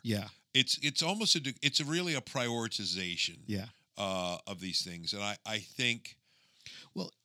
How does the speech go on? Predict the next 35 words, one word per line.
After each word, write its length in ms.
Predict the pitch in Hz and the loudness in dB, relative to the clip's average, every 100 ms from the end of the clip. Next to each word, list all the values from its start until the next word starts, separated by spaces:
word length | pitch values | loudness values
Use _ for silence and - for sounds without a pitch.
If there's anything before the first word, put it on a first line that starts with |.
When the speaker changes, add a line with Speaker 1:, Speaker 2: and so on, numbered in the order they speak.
| - | 2
Speaker 2:
at 180 | 135 - | 6 8
some 260 | - 196 | 8 6
level, 260 | 160 156 143 | 10 10 10
dude, 200 | 131 131 | 4 2
does 140 | 113 | 4
God 260 | - 127 117 | 6 6 6
care 340 | - 123 120 123 | 6 6 6 2
about 160 | 107 | 2
Speaker 1:
Yeah. 240 | 95 123 104 | 6 6 6
Speaker 2:
the 120 | 107 | 2
outcome 380 | 113 120 135 117 | 2 4 0 0
of 100 | 92 | -4
a 40 | |
game? 680 | 85 92 117 147 180 190 175 139 | -6 2 4 4 0 0 -2 0
Speaker 1:
Yeah. 300 | 135 110 107 _ _ _ _ _ - | 0 0 -2 _ _ _ _ _ -14
Speaker 2:
Uh, 40 | 98 - - - - | -10 -10 -12 -14 -10
man, 320 | 127 143 98 | -2 -2 -2
that's 220 | 123 - | -2 -2
really 220 | 151 127 | 0 -2
hard 320 | 101 120 113 | -2 0 0
to, 100 | 98 | -2
to 160 | 98 104 | -8 -2
show. 600 | - - 151 120 98 92 _ - _ _ _ | 2 2 2 2 0 -4 _ -20 _ _ _
Uh, 80 | 131 123 120 - - | -4 -4 -14 -2 6
every, 480 | 160 160 156 131 - - _ 120 | 6 8 6 6 2 -14 _ 2
the 100 | 113 | 4
heart 340 | - 139 151 | 8 8 8
of 120 | 123 107 | 2 8
every 280 | 127 113 113 | 6 8 0
person 440 | - 127 127 135 | -2 2 6 6
involved 640 | 117 98 87 110 135 143 151 | 4 0 4 6 6 2 0
in 80 | 156 | 4
that 260 | 156 139 | 4 4
game. 300 | 139 147 151 | 4 4 6
Speaker 1:
Yes. 420 | 123 110 - - | 6 6 4 0